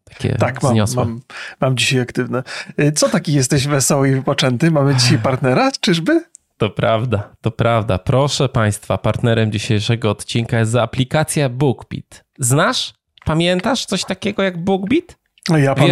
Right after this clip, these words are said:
Speaker 1: do
Speaker 2: pamiętam i
Speaker 1: czego to
Speaker 2: wszyscy
Speaker 1: służy?
Speaker 2: państwo
Speaker 1: Wiesz,
Speaker 2: pamiętają.
Speaker 1: państwo, mam nadzieję, ale ja przypomnę, bo proszę państwa, BookBeat to jest aplikacja, która służy do słuchania audiobooków, ale również do czytania e-booków. I jak już, e, no, mam nadzieję, że z, mm, przyjemnością przesłuchacie nasz, e, podcast,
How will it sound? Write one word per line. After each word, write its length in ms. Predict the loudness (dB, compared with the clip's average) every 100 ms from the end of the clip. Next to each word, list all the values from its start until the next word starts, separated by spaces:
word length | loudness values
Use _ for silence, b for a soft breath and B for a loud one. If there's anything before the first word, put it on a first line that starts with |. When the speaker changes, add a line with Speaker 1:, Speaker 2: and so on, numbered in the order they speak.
| 4
Speaker 1:
do 20 |
Speaker 2:
pamiętam 100 | 4
i 40 |
Speaker 1:
czego 120 | 4 4
to 60 |
Speaker 2:
wszyscy 200 | 4 2
Speaker 1:
służy? 160 | 4 4
Speaker 2:
państwo 260 | 4 2 2
Speaker 1:
Wiesz, 40 | 4 4 4
Speaker 2:
pamiętają. 340 | 2 0 -2 -4 B B -2
Speaker 1:
państwo, 340 | 0 2 2
mam 200 | 2 2
nadzieję, 400 | 0 0 2 2
ale 140 | 2 2
ja 100 | 2
przypomnę, 480 | -2 0 0 0
bo 120 | 0 -2
proszę 240 | -2 -2
państwa, 340 | -2 0 -2
BookBeat 580 | -2 0 -2 -2 -6 -4
to 80 | 0
jest 100 | 0
aplikacja, 500 | 0 -2 -2 -2 -4
która 240 | -4 -4
służy 340 | -2 -2 0 0
do 140 | 0
słuchania 540 | 0 0 0 2 2 2
audiobooków, 680 | 0 2 0 0 -2 -6 -4
ale 360 | 0 2 2
również 440 | 2 2 2 0 0
do 140 | 0
czytania 460 | -2 -2 0 0 0
e-booków. 680 | -2 -2 -4 -4 -4 -6 B B B B -6
I 160 | -2 0
jak 360 | 2 0 -2
już, 580 | -2 0 -2 -6 -8 -6
e, 680 | -2 0 0 0 -2 -2 -6 -10 -12 -2
no, 100 | 2
mam 200 | 4 2
nadzieję, 460 | 2 2 2 2
że 160 | 2 0
z, 160 | 0
mm, 760 | 0 2 2 0 -4 -4 -4 -6
przyjemnością 680 | -4 0 2 2 2 0 -4
przesłuchacie 580 | -2 -4 -2 -4 -2 -2
nasz, 320 | -2 -2 -4
e, 220 | -2 -2 -2
podcast, 640 | -4 -6 -2 -2 -2 -8